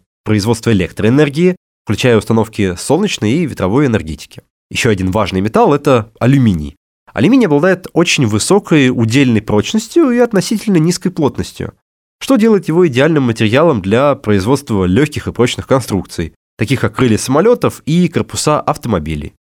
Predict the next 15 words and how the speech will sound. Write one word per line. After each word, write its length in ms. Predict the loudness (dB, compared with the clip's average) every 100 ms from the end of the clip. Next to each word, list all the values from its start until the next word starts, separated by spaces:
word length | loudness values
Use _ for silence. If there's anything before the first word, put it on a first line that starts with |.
| _
Также 240 | -2 0 0
алюминий 400 | 2 0 0 0
используется 720 | 0 0 2 -2 -2 -4 -2
в 480 | 0 2 2 0 -2
производстве 640 | -2 0 -2 -4 -6 -2
алюминиевой 400 | 0 -2 -2 -6
фольги, 760 | -4 -2 0 0 0 -2 -6 -12 -8
линий 300 | -4 -2 -2
высокого 360 | -4 -6 -4
напряжения 720 | -6 -2 0 2 0 0 -2 -4
и 40 |
контейнеров 560 | -6 -4 -2 -2 -4 -4
для 240 | -2 0
жиженного 380 | -2 -4 -6 -6
газа. 360 | -6 -8 -14